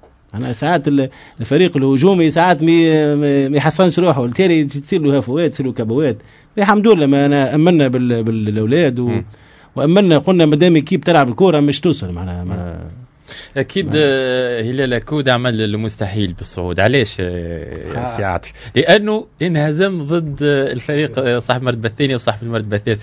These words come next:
Speaker 2: لكنه
Speaker 1: شو
Speaker 2: انتهز ال-، الفرصة، وكما قلت، آه، حط ساقيه على القاع، عرف كيفاش يلعب، عرف يلعب مقابلاته وينتصر،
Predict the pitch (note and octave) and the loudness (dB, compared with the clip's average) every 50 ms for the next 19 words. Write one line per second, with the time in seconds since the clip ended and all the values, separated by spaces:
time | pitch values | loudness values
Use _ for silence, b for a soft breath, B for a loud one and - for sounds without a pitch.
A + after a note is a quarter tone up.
0 | - - - C#3+ D3 - F#3+ F3 F3 E3 E3 C#3+ D#3 F3+ D#3+ C#3 D3 C#3 C3 C3 | -10 -4 -2 -2 0 0 0 0 0 0 2 2 2 2 2 0 -2 -2 -2 -2
1 | C3 B2+ A#2 - F#3 G#3 G#3 - - G#3 G#3 G3 B B B B B - C#3 F3 | -2 -4 -6 -4 -4 -4 -4 -2 0 0 0 0 B B B B B -4 0 4
2 | G3 G#3+ G3 - - G#3+ G3+ G3+ F#3+ - G3 F#3+ D#3 B2 - - - A2 A2 G2+ | 4 4 4 2 0 -4 -4 -4 -2 0 0 0 0 -2 -4 -2 -2 0 0 0
3 | G2 B B B - - D#3 E3+ E3 - _ _ - - C#3 - - D#3 C3+ A#2 | -2 B B B -2 0 0 0 0 -4 _ _ -6 -4 -4 -2 -2 -2 0 2
4 | A#2 A2+ A2+ A2 G#2+ - F3+ G3 G3+ G#3 G3+ B B B G#2 A2 D#3 G#3 G#3 - | 2 0 0 -4 -6 -4 0 0 0 0 -2 B B B 2 2 2 2 0 -2
5 | - F3+ D3 - D#3 - - D3 D3 D#3+ D#3 E3 b b b b - A2+ D3+ A3 | -4 -4 -2 -2 -4 -2 0 0 2 2 0 0 b b b b -2 2 2 2
6 | G#3+ - - - - E3+ E3 D#3 B2+ B2+ C3 B2+ C3+ C3+ C3 C3+ C3+ - - C3 | 0 0 -8 -6 -2 -2 0 0 0 0 0 0 0 -2 -2 -4 -6 -4 -4 -4
7 | B2+ C#3+ D#3+ E3 - D3 C#3+ D#3+ F#3+ G3 F3+ - C#3+ - - F#3 G3+ | -2 -2 -4 -2 -2 -2 0 0 0 0 -2 -4 -6 -2 0 -2 -2